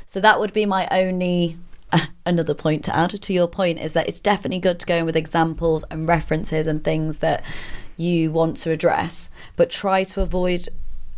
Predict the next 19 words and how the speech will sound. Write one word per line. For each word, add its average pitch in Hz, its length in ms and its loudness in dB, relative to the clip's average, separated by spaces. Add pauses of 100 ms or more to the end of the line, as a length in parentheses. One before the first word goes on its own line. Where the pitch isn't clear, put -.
(160)
knowing 175 640 0
the 156 80 -2
solution 160 760 0 (100)
and 156 500 2
trust - 500 2
in 160 140 2
the 160 80 0
fact 160 260 0
that 143 100 -6
you're 160 120 0
going 165 400 0
to 156 360 0 (300)
that - 240 6
person 160 420 0
or 147 240 0
other 160 160 2
people 156 680 0 (280)
to - 100 -2
get 156 240 4